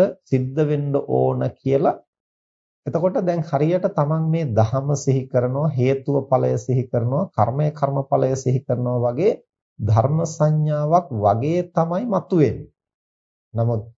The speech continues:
තමන් අකමැති, තමන් ගැටෙන, තමන් ප්‍රතිවිරුද්ධ අරමුණ විනාශ වෙනවා දැකීමේ ඕනකම, කැමැත්තේ විනාශය අපේක්ෂා කරන ගතිය. ඒතර ඒක බරපතල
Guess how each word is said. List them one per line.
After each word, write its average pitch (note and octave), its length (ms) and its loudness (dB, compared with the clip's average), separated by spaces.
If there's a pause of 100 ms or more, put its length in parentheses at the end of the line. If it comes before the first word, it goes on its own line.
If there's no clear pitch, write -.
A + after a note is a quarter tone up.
(380)
තමන් D3 300 0 (120)
අකමැති, C#3+ 640 0
තමන් B2+ 340 0 (100)
ගැටෙන, D#3 500 0 (220)
තමන් B2+ 340 0 (120)
ප්‍රතිවිරුද්ධ C#3 800 0
අරමුණ A2 480 0 (400)
විනාශ D3 640 -2
වෙනවා A#2+ 540 0
දැකීමේ A2 840 0
ඕනකම, A#2 720 -2
කැමැත්තේ A#2+ 640 0
විනාශය A#2+ 480 0
අපේක්ෂා C#3+ 800 0
කරන A2 340 -2
ගතිය. F#2 380 -4 (760)
ඒතර - 100 0 (100)
ඒක B2 320 2 (340)
බරපතල A#2+ 760 0